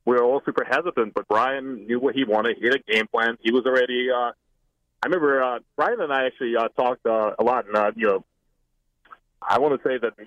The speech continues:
you know, I was surprised with the edit he got. And, uh, the other thing is, even, like, guys talking about him on the show, I mean, like, how was I supposed to know how smooth Brian was? Like, I never saw his interaction with, with Rachel. So I was surprised that, like, other guys knew about it. I'm like,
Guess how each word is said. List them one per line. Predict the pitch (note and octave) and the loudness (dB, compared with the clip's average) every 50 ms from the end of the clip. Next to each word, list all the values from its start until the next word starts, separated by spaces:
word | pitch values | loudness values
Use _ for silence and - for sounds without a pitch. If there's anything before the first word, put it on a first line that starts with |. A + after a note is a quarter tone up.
| _ | _
you | - B2 | 0 2
know, | A#2 | 2
I | B2 | 2
was | C3+ A#2+ | 0 -2
surprised | - - - - A#2 A2+ A#2 B2+ B2 A#2 | -4 -10 -6 -2 0 0 0 0 -2 -4
with | A2 - | -4 -4
the | - A2+ - G#2+ | -4 -2 0 0
edit | A2 A2+ A2+ G2 - | 0 0 -2 -4 -2
he | - A#2 C#3+ E3 | -2 -2 0 0
got. | - G#2+ G#2 G2+ G#2 G2 G#2+ - _ - - - - _ _ _ _ _ _ _ _ _ _ _ _ _ _ _ _ | 0 0 0 2 0 0 -2 -6 _ -20 -20 -20 -20 _ _ _ _ _ _ _ _ _ _ _ _ _ _ _ _
And, | G#2+ A2 A2 G#2+ G#2+ A2 A2 | 0 2 2 2 2 0 0
uh, | G#2+ G#2 G#2 - G2+ - _ _ - | -2 -2 -2 -2 -4 -8 _ _ -2
the | B2+ | 0
other | E3+ A3 A3 | 0 0 -2
thing | - F#3 E3 D3 | -2 -4 -4 -4
is, | C3 - A#2 - _ - | -6 -6 -8 -10 _ -2
even, | C3 D3 E3+ G3+ F#3 | 0 0 0 0 0
like, | E3+ B2+ A#2 | -2 -2 -2
guys | C3 B2+ B2+ C#3 E3+ F#3 - | -2 0 0 0 -2 -2 -2
talking | - C#3+ C#3+ D3+ - D3+ | 0 0 0 0 -2 -4
about | C3 A#2 B2+ B2 | -2 -2 -2 -2
him | B2 - | -4 -2
on | - A#2+ D3 F3 | -2 -2 0 0
the | D3 C3 - - | -2 -4 -2 -2
show, | D3 E3+ F3+ B2+ G2+ G#2 - _ _ _ _ _ _ _ - | 0 0 0 0 -2 -4 -8 _ _ _ _ _ _ _ -6
I | A#2+ | -4
mean, | A#2+ A#2 A2 - _ _ _ _ _ _ _ _ _ | -4 -4 -6 -10 _ _ _ _ _ _ _ _ _
like, | - - - - - | -6 -6 -6 -6 -6
how | - - B2+ D3 F3 | -2 0 0 0 0
was | F#3+ F3 | -2 -2
I | D3 D#3 F3 | -4 -4 -6
supposed | - - F3 D#3+ - | -4 -4 -4 -4 -2
to | - | -2
know | C3+ C3+ C3+ B2 | 0 0 0 0
how | D3 C#3 - - | 0 -2 -4 -2
smooth | - A#2 C3 D3 - | -2 -2 -2 0 0
Brian | - B2 B2+ C#3 D3 B2+ | 0 0 0 0 -2 -2
was? | G#2 G2 F#2 F2+ | -2 -2 -2 -2
Like, | G2 F#2 F#2+ | -2 -2 -2
I | A2+ D3 | -2 0
never | F#3+ D#3 A2+ G#2+ - | 0 0 -2 -2 0
saw | - G2+ F#2+ | 0 0 0
his | G2 G2+ G2+ F#2 _ - | 2 0 -2 -2 _ -4
interaction | G#2 G#2 G#2 G2+ G2+ - - A2+ | -2 0 2 2 0 -2 -2 -4
with, | G2+ G2+ - _ _ _ _ _ _ _ _ | -6 -6 -6 _ _ _ _ _ _ _ _
with | - - G2 | -4 -2 0
Rachel. | F#2+ G2+ G#2+ A2+ - - C#3+ D#3 E3+ - _ _ _ _ _ _ _ _ - | 2 2 0 0 0 -2 -2 -2 -4 -6 _ _ _ _ _ _ _ _ -2
So | C#3+ | -2
I | C#3+ | -2
was | D3+ - | -2 -4
surprised | - C#3+ - C3+ C#3+ C#3+ - | -4 -2 0 0 0 0 0
that, | C3 A#2+ | -2 -2
like, | A#2 A#2 A2+ G2 G#2+ | -2 -2 -2 -2 -2
other | B2 C3 A#2 | -2 -2 -2
guys | G2+ A2+ A2+ G#2 - | 0 0 -2 -2 -2
knew | - A#2+ B2+ B2 | -2 -2 0 0
about | G#2+ F#2+ G2 F#2 | 0 0 0 0
it. | F#2+ | -2
I'm | F#2+ F#2 | -4 -4
like, | F2+ F2+ - | -4 -6 -6